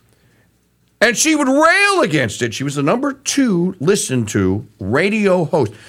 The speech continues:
So Marica, at wo-, one point in time, or Maricans, these same women that are hanging around all day long, watching The View and throwing money that Dylan Mulvaney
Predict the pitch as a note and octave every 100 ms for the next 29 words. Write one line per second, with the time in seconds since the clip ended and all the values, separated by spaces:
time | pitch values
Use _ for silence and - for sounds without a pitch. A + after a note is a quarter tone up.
0 | - - G#3 F3+ F3+ C#3 G3 F4 F4+ -
1 | E3+ - E3 G3 - - D3+ G3+ A#3 -
2 | G#3 G3 B2 A#2+ - D4+ F#2+ D#2 C3+ -
3 | _ _ _ _ _ _ - - B2 D3
4 | F#3+ B2 - - G3 B2 - - _ _
5 | - - - G#3 E3+ - C#4+ F#4 F#4+ F#4
6 | F#4 E4+ C4+ A3+ G#3+ E3 C4+ D#4+ D#4 D#4
7 | D4+ D4+ D4+ D4+ D4+ D4 D4 D4+ C#4 G#3+
8 | C4+ D#4 C4 D#4 D#4 B3+ D4+ D4+ C4+ C4
9 | B3 C4+ C4+ B3+ C#4 E4 E4+ A#3+ G#3+ G#3
10 | G3+ - _ _ _ _ _ _ _ _
11 | _ _ - G3 D#3+ B2+ C4 D#4+ D4+ C#4+
12 | D4+ D4+ G#3+ D3+ D3 D#3 C3+